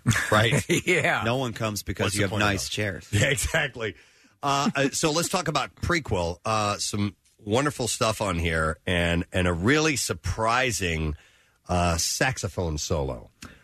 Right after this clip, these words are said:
Speaker 2: Really?
Speaker 1: that came out of nowhere as I was listening to that. Uh, and that's on an instrumental, which I was delighted that you have on the album as well, because I'm a fan of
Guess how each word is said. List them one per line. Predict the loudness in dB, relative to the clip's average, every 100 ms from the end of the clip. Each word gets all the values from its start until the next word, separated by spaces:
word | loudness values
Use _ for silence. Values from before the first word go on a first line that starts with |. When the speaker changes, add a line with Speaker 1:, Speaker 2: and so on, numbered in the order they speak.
| -2
Speaker 2:
Really? | 4 4 4 2
Speaker 1:
that | 0
came | 0 0
out | 0
of | 0
nowhere | 2 0 2 0 0 -2
as | -2
I | 0
was | -2 -2
listening | 0 0 0 -2 -2
to | 0 -2
that. | -2 -6 -12 0
Uh, | 2 4 4 0 -2
and | -2 0
that's | 0 0
on | 0 2
an | 0
instrumental, | 0 -2 2 2 2 0
which | -2 -2
I |
was | -2 -2
delighted | -2 0 2 2 2 0
that | 0
you | 0
have | 0 2 2
on | 2
the | 2 2
album | 0 2 4
as | 4
well, | 4 2 2
because | -2 0 0
I'm | 0
a | 0
fan | 2 2 2
of | 0